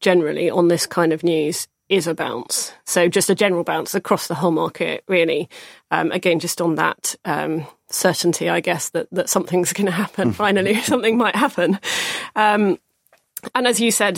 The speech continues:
Speaker 1: this morning we did see a bounce in the markets. I mean, how long that will last for, I'm not quite sure,
Speaker 2: Hmm.
Speaker 1: but,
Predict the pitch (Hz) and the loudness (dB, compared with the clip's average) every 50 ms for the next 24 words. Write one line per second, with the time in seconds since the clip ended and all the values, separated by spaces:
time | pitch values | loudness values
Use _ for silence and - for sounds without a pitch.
0 | 165 - 196 202 - - 208 202 196 196 185 180 190 185 196 180 - - 180 175 | -2 -2 0 0 2 2 2 4 4 4 4 4 4 2 2 0 0 0 0 2
1 | - 196 190 - - - - 180 190 185 190 180 175 185 - - - 196 - - | 2 2 2 2 0 0 2 2 2 4 4 2 0 0 -2 -2 -2 0 0 0
2 | - - - 180 180 190 196 185 214 202 196 190 190 185 180 - - 190 190 190 | -2 -2 0 0 2 2 2 2 2 0 2 2 2 2 2 2 0 0 2 2
3 | 196 190 - - - 196 196 185 190 208 214 208 - - - 190 156 - - 214 | 2 0 -2 -4 -2 -2 0 2 2 2 0 0 0 0 0 0 0 0 0 2
4 | 202 202 196 151 135 202 175 - | 2 4 4 4 2 2 0 -2